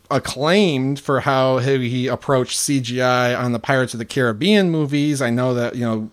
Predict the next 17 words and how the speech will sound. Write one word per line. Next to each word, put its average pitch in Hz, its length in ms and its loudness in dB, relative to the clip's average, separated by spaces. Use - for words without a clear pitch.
Davy 131 380 0
Jones 135 560 0
was, 113 160 -4
like, 113 120 0
a, 110 60 -4
a 127 100 -2
big 113 280 0
deal 123 300 0
when 123 140 0
he 123 120 0
came 120 300 0
out, 123 320 0
and 110 140 -4
he 110 120 -4
still 123 340 0
holds 120 360 -2
up. 127 300 0